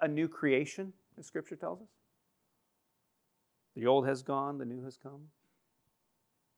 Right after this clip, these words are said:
William Booth, the founder of the Salvation Army, un-,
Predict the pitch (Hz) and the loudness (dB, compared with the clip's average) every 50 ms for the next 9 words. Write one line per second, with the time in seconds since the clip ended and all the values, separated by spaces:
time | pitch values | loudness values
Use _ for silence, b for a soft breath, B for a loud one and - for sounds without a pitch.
0 | _ _ _ _ _ _ _ _ _ _ _ _ _ b b b b b b - | _ _ _ _ _ _ _ _ _ _ _ _ _ b b b b b b 12
1 | 156 180 185 175 160 139 120 156 156 147 135 - - 123 - 151 143 139 139 135 | 12 12 12 12 10 10 10 10 10 10 8 6 2 2 6 10 10 10 12 10
2 | 131 123 117 - 147 135 131 135 135 123 - 143 131 127 135 139 151 143 139 143 | 8 8 8 10 10 10 12 10 8 4 6 6 6 8 8 6 6 4 4 4